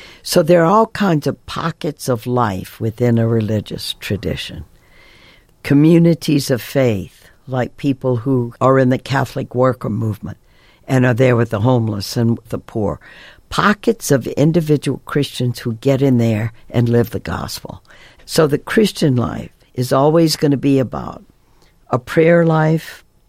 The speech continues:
a deep interior life of meditation, so that we operate from the inside out and are not just following some stimulus response. It's always gonna be about community of people.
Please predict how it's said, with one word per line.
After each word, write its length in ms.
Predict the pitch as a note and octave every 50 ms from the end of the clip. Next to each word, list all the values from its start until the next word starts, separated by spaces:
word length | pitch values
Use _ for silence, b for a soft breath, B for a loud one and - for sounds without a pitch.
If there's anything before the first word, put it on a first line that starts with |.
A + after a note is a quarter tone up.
| _ _ _ _
a 100 | - A2+
deep 340 | B2+ B2 C3+ D3+ D#3 D3 -
interior 600 | D3+ C3 B2 B2 - - D3+ D3 C#3+ C#3+ C#3+ C3+
life 340 | C3 B2+ B2+ B2+ B2+ B2+ -
of 160 | C3 B2+ -
meditation, 880 | C3 B2+ B2+ A#2 B2 A2+ - - A#2+ B2 A#2 G#2+ - - A#2+ A#2+ B2+ -
so 240 | - - - - C3+
that 120 | B2+ B2+
we 200 | A#2 C3+ C#3 - -
operate 540 | - B2+ C#3+ C#3 - - C#3 C3+ C3+ - -
from 200 | - - B2 A#2+
the 120 | - - - -
inside 720 | C#3+ D3 D3+ - - - D#3 C3 B2 B2 A#2 G#2+ F#2+ F#2 B B B B B B
out 320 | - - B2 B2 A2+ - - _
and 180 | - B2 B2 A#2+
are 120 | B2 B2
not 320 | B2 B2 B2+ B2+ B2+ A#2
just 220 | - D#2+ - - -
following 520 | - B2 B2 A#2+ A#2 A#2+ A#2+ B2 A#2+ A#2
some 340 | G#2 - - - C3 A#2+ A#2
stimulus 800 | - - - - C3+ B2+ B2 A#2+ A#2 A2+ - A2 A2 - - -
response. 760 | - - - - - - G2+ G#2+ A2 F#2 - - - - B B B B B B B B B B B
It's 100 | - - - -
always 460 | B2 C#3 D#3+ F3 G3 G3+ G3 F#3+ -
gonna 220 | - - F3 E3
be 180 | D3+ C#3+ D#3 C#3+
about 460 | C#3 B2 - B2+ B2 B2 A#2+ - _
community 920 | - - B2 B2+ B2+ B2+ B2 A#2+ A2+ A2 G#2+ - - - - - - A2+ _ _ _ _ _ _ _ -
of 200 | - G#2+ A2 -
people. 380 | - G#2+ F#2+ F#2+ - - -